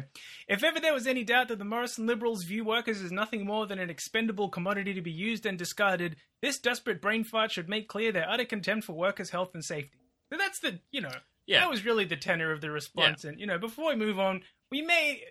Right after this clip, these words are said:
Speaker 1: it may as well do a quick little whip round of some of our favorite meme responses. We do need to send a shout out to Morgan Little from the
Speaker 2: Mm-hmm,
Speaker 1: Ozpol
Speaker 2: mm-hmm,
Speaker 1: Shitposting
Speaker 2: mm-hmm.
Speaker 1: Facebook group, uh, for their fantastic edit of, uh, the Fast and Furious nine poster, which
Speaker 2: Mm-hmm.
Speaker 1: just said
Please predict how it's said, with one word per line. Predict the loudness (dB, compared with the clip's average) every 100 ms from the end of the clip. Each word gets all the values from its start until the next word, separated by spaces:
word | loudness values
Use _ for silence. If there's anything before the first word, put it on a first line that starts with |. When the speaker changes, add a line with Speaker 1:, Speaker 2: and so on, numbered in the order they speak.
| -14
Speaker 1:
it | -6
may | -4 -4
as | -2
well | -2
do | -2 -6
a |
quick | -6 -6 -8 -6
little | -4 -4 -4 _ _
whip | -2 -2 2
round | 4 4 2
of |
some | -6 -4
of | 0
our | 0
favorite | 0 -2 -2 -4 -6
meme | -4 -4
responses. | -6 -6 -8 -6 -8 -8 _ _ -12
We | -2
do | 2
need | 4 2 0
to |
send | -4 -2 -2
a |
shout | 0 0 2
out | -2
to | -2
Morgan | -4 -2 -4 -4
Little | -2 -2 -4 _ -2
from | 0
the | 2
Speaker 2:
Mm-hmm, | 0 -2
Speaker 1:
Ozpol | -4
Speaker 2:
mm-hmm, | -4 -4
Speaker 1:
Shitposting | -6 -6 -6
Speaker 2:
mm-hmm. | -6
Speaker 1:
Facebook | -6 -8 -4
group, | -2 -2 _ _ -20 -20 -4
uh, | 4 4 4
for | 0
their | -2
fantastic | -2 -4 -2 -4 -4 0
edit | 2 2
of, | 0 0
uh, | -2 0
the | -4
Fast | -2 -2 -2 -4
and | -10
Furious | -6 -4 -4 -2
nine | -2 -2 -4
poster, | -4 -6 -4 -4
which | -4 -6
Speaker 2:
Mm-hmm. | -6
Speaker 1:
just | -6
said | -6 -8